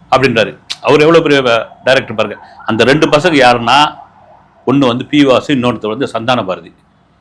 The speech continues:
இவங்க ரெண்டு பேரும் சேர்ந்து பண்ண படம் தான் வந்து பன்னீர் புஷ்பங்கள், பாரதிவாசன். அந்த முதல் படத்திற்கு தான் அவர் சம்பளம் வாங்கல. என்ன காரணம்னா,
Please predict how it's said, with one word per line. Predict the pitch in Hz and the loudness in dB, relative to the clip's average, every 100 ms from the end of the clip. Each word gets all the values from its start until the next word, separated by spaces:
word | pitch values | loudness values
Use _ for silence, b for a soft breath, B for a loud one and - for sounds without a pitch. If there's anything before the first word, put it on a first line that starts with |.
| - | -8
இவங்க | 117 117 | -2 0
ரெண்டு | 135 | 2
பேரும் | 147 151 | 4 4
சேர்ந்து | 165 160 151 | 4 0 0
பண்ண | 113 120 123 | -2 -2 -2
படம் | 113 110 110 | -2 -4 -4
தான் | 113 107 | -4 -4
வந்து | 185 | -4
பன்னீர் | 143 165 175 | -2 0 0
புஷ்பங்கள், | 127 - 98 90 120 | -2 -6 -10 -4 0
பாரதிவாசன். | 135 127 117 101 101 98 - | 2 2 0 0 -6 -12 -8
அந்த | 113 104 | -6 -4
முதல் | 107 175 170 | 0 2 2
படத்திற்கு | 135 123 - 98 - | -2 -4 -6 -8 -8
தான் | 95 120 147 180 _ _ _ - | -2 0 0 -4 _ _ _ -10
அவர் | 92 95 | -8 -6
சம்பளம் | - 127 143 113 | -6 -2 0 0
வாங்கல. | 107 90 78 _ _ _ _ - | -2 -8 -14 _ _ _ _ -10
என்ன | 107 151 | -4 -2
காரணம்னா, | 123 117 110 107 120 202 | 2 0 0 -4 -2 -2